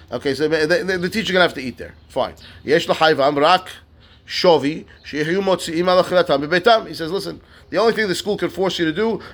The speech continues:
is pay the school for the, the, the dinner for the amount that you're gonna eat in your house. How much was your dinner gonna cost in your house?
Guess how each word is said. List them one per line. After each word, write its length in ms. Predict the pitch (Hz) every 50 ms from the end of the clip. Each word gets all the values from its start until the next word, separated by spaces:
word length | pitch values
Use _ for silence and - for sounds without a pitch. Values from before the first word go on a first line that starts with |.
| -
is 140 | 151 151 135
pay 340 | - - 208 196 208 214 208
the 220 | 170 185 180 180
school 420 | 175 - - 180 202 214 214 202 170
for 120 | - 160 151
the, 100 | 160 151
the, 280 | - 151 156 156 156 139
the 120 | 143 151
dinner 240 | 127 175 202 196 185
for 100 | 139 165
the 100 | 156 156
amount 240 | 156 170 175 180 170
that 60 | 160
you're 100 | 151 143
gonna 140 | 156 143 143 139
eat 140 | 170 170 147
in 60 | 147
your 100 | 139 123
house. 240 | 139 117 98 - -
How 100 | 135 165
much 140 | 160 139
was 100 | 160 151
your 80 | 143 123
dinner 140 | 127 170 160 139
gonna 120 | 147 139
cost 220 | - 170 175 - -
in 60 | 147
your 100 | 143 147
house? 300 | 214 233 233 233 -